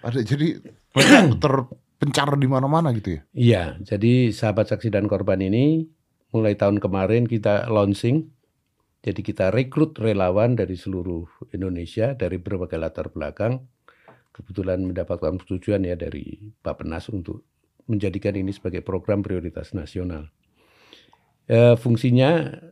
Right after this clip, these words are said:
Speaker 2: sahabat saksi dan korban ini menjadi perpanjangan kami lah.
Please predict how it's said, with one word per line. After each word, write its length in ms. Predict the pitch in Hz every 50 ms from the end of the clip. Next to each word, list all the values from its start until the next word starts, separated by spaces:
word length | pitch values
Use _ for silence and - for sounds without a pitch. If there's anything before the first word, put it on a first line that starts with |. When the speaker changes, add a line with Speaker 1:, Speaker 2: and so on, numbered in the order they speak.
| - -
Speaker 2:
sahabat 400 | - - 120 110 101 113 - -
saksi 160 | 107 - -
dan 220 | 110 107 98 107 104
korban 240 | 107 95 98 107 101
ini 480 | 101 101 113 135 147 151 156 165 160 - _ _ _ -
menjadi 320 | 147 127 117 110 110 107
perpanjangan 560 | - - 107 - 120 113 110 107 101 101 104 104
kami 300 | 101 98 95 104 110 104
lah. 160 | 85 - -